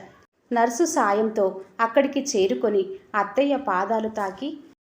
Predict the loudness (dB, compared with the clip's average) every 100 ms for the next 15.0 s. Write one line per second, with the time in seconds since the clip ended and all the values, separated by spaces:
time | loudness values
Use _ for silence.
0 | _ _ -2 -2 -2 2 4 6 4 4
1 | 4 4 2 0 0 0 -2 -8 -4 -4
2 | -6 -14 -4 2 2 2 2 2 4 2
3 | 4 2 2 -2 0 0 2 -2 -6 -20
4 | _ _ 0 4 4 4 2 2 -6 -10
5 | 0 2 2 0 0 0 0 -2 -4 -4
6 | -2 -2 0 0 2 0 0 -2 -2 -4
7 | -6 -14 -20 _ -4 0 2 4 2 2
8 | 0 -4 -4 0 0 2 0 0 0 0
9 | -2 -2 -2 -4 -10 -18 -6 -2 0 -2
10 | -2 -2 0 0 0 -2 -2 -4 -4 -2
11 | -2 -2 -2 -4 -8 -12 -4 0 0 -2
12 | -8 -12 -20 _ _ _ _ _ _ _
13 | -10 0 0 2 2 0 0 -2 0 -2
14 | 0 -2 -2 -4 -4 -2 -4 -4 -6